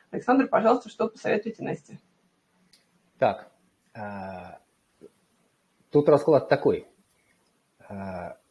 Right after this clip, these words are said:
Speaker 2: если бежать по плотному снегу, то никакая специальная силовая работа не нужна, поэтому есть смысл рассматривать только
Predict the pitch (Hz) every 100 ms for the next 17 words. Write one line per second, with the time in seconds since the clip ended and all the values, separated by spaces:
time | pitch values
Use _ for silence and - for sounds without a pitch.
0 | _ _ 139 123 165 - 156 147 - -
1 | _ _ _ _ _ 139 117 127 151 147
2 | 175 180 180 147 127 - 117 90 92 -
3 | _ - 110 123 117 165 - - - 139
4 | 131 113 131 120 123 120 120 117 123 120
5 | 120 151 165 110 110 113 110 120 123 131
6 | 117 117 117 - 117 120 110 - 107 -